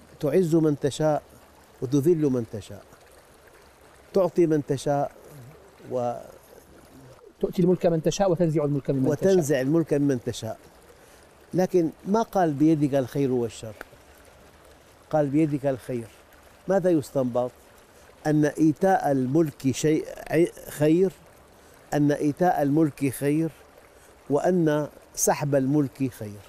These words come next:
Speaker 1: وأن الإعزاز خير والإذلال خير.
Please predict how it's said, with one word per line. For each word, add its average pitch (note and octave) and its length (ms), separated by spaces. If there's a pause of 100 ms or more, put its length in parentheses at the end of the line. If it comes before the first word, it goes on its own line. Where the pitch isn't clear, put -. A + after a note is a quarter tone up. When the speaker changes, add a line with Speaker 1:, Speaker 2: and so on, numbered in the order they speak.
(960)
Speaker 1:
وأن F3 240
الإعزاز D#3+ 640
خير E3 460 (440)
والإذلال D3+ 580
خير. G#2+ 280